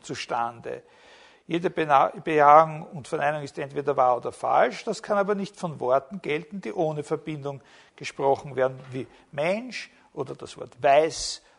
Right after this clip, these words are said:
oder Laikon, ne, oder das Wort läuft oder siegt.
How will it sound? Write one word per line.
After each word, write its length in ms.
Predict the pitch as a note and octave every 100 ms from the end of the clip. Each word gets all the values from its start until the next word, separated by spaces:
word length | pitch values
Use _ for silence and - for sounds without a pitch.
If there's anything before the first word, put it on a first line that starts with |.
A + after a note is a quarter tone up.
| _
oder 280 | - A#2+ A#2 - _ -
Laikon, 540 | - - C3 B2+ C#3 A2
ne, 120 | F3+
oder 200 | E3 B2
das 180 | B2+ G#2+
Wort 200 | G#2+ -
läuft 680 | B2 C3+ E3 E3+ - -
oder 180 | D#3 E3+
siegt. 800 | E3+ - E3 D3+ B2 - -